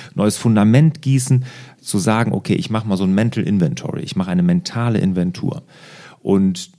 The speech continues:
ganz einfaches Tool, Blatt nehmen, leeres Blatt, drei Spalten drauf, auf die eine schreibe ich,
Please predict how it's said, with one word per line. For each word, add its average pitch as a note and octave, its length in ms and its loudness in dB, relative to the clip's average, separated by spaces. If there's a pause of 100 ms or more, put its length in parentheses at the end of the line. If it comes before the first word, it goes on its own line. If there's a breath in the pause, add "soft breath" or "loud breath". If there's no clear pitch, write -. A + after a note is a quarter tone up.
(360)
ganz C3 280 2
einfaches A2+ 480 -4
Tool, C#3+ 460 0 (400)
Blatt A#2+ 360 -2
nehmen, C3+ 480 2
leeres B2 360 2
Blatt, A2 320 -4
drei A2 240 0
Spalten A#2 480 -2
drauf, G#2+ 460 -2
auf - 140 -12
die F#2 140 -4
eine A2 240 0
schreibe G2+ 400 -2
ich, G2+ 180 -4